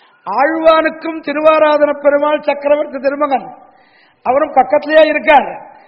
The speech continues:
ஆகையினாலே அவர் அனுகிரகத்தை பெறும்படியான ஒரு தலைப்பு கிடைத்ததே என்று நினைத்திருந்தாலும், அடியனுடைய மாதுலர்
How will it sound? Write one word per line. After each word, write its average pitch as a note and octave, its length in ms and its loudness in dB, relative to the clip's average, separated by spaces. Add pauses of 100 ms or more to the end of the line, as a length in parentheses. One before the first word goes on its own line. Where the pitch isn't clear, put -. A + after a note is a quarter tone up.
(280)
ஆகையினாலே D#4 880 0 (800)
அவர் C4+ 480 0 (920)
அனுகிரகத்தை D4+ 760 0
பெறும்படியான D4 800 -2
ஒரு C#4 120 0
தலைப்பு C#4 440 -2
கிடைத்ததே C#4 800 0
என்று C#4+ 260 -4 (300)
நினைத்திருந்தாலும், C#4+ 1120 -2 (260)
அடியனுடைய C4+ 540 0
மாதுலர் D4+ 680 -2